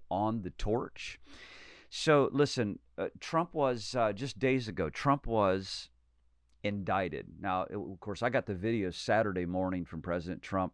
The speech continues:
on his way to Iowa. And then, uh, he was indicted on Monday, this fresh indictment out of Georgia, and along with, uh, the indictment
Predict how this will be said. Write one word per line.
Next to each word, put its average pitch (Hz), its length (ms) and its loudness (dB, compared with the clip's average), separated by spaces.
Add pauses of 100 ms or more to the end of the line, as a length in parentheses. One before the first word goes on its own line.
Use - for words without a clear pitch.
(160)
on 80 60 -8
his 82 120 -10
way 90 100 0
to - 160 0
Iowa. 87 420 2 (760)
And 90 200 -2
then, 101 440 2 (240)
uh, 87 100 -2
he 107 140 -2
was 107 200 -4
indicted 104 680 2 (260)
on 95 220 4
Monday, 95 600 2
this 85 240 -8
fresh - 640 -2
indictment 82 640 -4 (120)
out 92 220 0
of 85 300 -4 (680)
Georgia, 85 640 2 (800)
and 101 360 4
along 110 380 6
with, 101 440 -2
uh, 90 160 2
the 92 180 -2
indictment 92 560 0